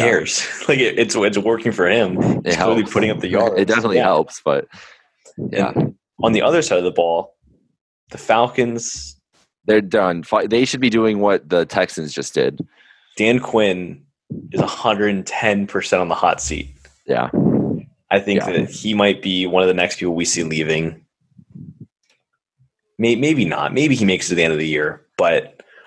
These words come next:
Speaker 1: oh and four
Speaker 2: Ga-,
Speaker 1: sure isn't
Speaker 2: Gase,
Speaker 1: how.
Speaker 2: Gase should be there. But I
Speaker 1: I, I
Speaker 2: think,
Speaker 1: just
Speaker 2: I, I think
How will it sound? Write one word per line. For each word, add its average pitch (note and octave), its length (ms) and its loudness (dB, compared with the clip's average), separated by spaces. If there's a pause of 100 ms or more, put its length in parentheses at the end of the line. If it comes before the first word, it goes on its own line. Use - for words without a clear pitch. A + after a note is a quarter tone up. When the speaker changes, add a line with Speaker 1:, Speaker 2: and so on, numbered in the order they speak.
(160)
Speaker 1:
oh C#3 160 4
and A#2 140 0
four G#2+ 220 2
Speaker 2:
Ga-, C#3+ 100 4
Speaker 1:
sure G2 160 0
isn't F#2+ 120 4
Speaker 2:
Gase, F3+ 180 2
Speaker 1:
how. F2+ 200 0
Speaker 2:
Gase D3+ 340 2
should A2 300 0
be B2+ 140 2
there. C3 360 2 (680)
But A2 120 2
I G#2 140 2
Speaker 1:
I, - 80 0
I - 40 2
Speaker 2:
think, G#2 140 2
Speaker 1:
just G2+ 160 -2
Speaker 2:
I, A#2 220 -2 (320)
I B2 120 2
think C3+ 320 -2